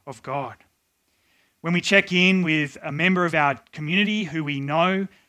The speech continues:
lives by themselves, they live alone, and we gift them with a meal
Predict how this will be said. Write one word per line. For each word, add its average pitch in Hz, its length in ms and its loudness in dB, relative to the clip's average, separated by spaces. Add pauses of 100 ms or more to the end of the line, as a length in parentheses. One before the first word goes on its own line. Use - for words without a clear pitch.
lives 175 460 0 (240)
by 170 140 4
themselves, 160 580 0
they 170 100 0
live 165 200 -2
alone, 160 440 -2
and 165 300 -2 (180)
we 185 100 -4
gift 214 260 -2
them 196 200 2
with 180 140 0
a 180 40 0
meal 175 460 2